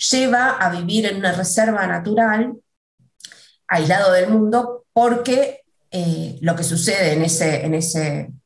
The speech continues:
mundo apocalíptico que, que empieza, este, a formarse a partir de la muerte de tanta gente y el aislamiento y demás,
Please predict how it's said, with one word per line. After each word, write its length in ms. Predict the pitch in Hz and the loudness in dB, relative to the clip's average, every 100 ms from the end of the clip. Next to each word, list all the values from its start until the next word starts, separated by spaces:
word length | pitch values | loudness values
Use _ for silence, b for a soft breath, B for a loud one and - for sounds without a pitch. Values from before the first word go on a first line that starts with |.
| _ _ _ | _ _ _
mundo 440 | - 180 208 226 196 | -4 2 2 4 2
apocalíptico 880 | - 156 151 175 226 - 175 147 139 | 0 -2 -2 0 0 -2 -4 -4 -2
que, 320 | 143 139 127 | -2 -2 -2
que 120 | 143 | -2
empieza, 840 | 143 151 175 180 160 147 143 131 _ _ _ _ - | 0 0 0 0 -2 -2 -6 -10 _ _ _ _ -6
este, 560 | 156 139 - 151 139 | -4 -4 -4 -2 -2
a 160 | - 139 | -2 -4
formarse 540 | - 147 160 165 - | -2 0 2 0 0
a 40 | 139 | -2
partir 320 | 135 135 170 | -2 0 0
de 80 | 160 | 2
la 100 | 151 | 0
muerte 340 | 160 170 160 | 0 0 -2
de 40 | 147 | -6
tanta 280 | 151 143 | -6 -6
gente 440 | - 196 190 190 165 | -4 0 2 2 -2
y 80 | 147 | -2
el 160 | 139 | 0
aislamiento 640 | 139 139 147 170 190 185 165 | 0 0 0 0 0 -2 -4
y 40 | |
demás, 760 | 190 226 254 294 - - _ | -2 0 0 -2 -8 -20 _